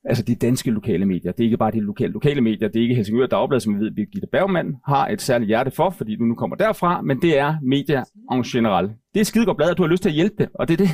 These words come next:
Man skal altid blive nervøs, når politikerne, de kommer for at ville hjælpe en. Øh, og, øh, politikerne, de har haft lyst til at hjælpe meget direkte, og så derfor har vi fået etableret en direkte mediestøtte i dag. Den udgør tre hundrede tres millioner kroner.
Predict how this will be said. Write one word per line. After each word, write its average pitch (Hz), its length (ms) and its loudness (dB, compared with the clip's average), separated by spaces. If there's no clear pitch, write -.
Man 147 100 0
skal - 120 -4
altid 226 340 -2
blive 185 120 2
nervøs, 165 340 0
når 170 80 0
politikerne, 135 440 0
de 110 100 -14
kommer 143 260 -2
for 147 120 -2
at 127 60 -4
ville 107 100 -2
hjælpe 107 360 0
en. 131 240 -2
Øh, 165 320 4
og, 202 420 2
øh, 160 400 4
politikerne, 190 540 2
de 196 160 2
har 185 120 4
haft - 220 0
lyst 180 140 0
til 196 120 0
at 139 120 2
hjælpe 123 360 2
meget 139 260 2
direkte, 160 560 -2
og 127 80 -14
så 120 80 -10
derfor 160 240 0
har 170 40 2
vi 156 100 0
fået 131 160 2
etableret 147 300 0
en 147 60 -2
direkte 147 380 -2
mediestøtte 107 400 -2
i 95 40 -8
dag. 82 140 -4
Den 151 160 0
udgør 156 300 -2
tre - 240 -4
hundrede 143 200 0
tres 113 300 -6
millioner 110 260 -4
kroner. 85 280 -8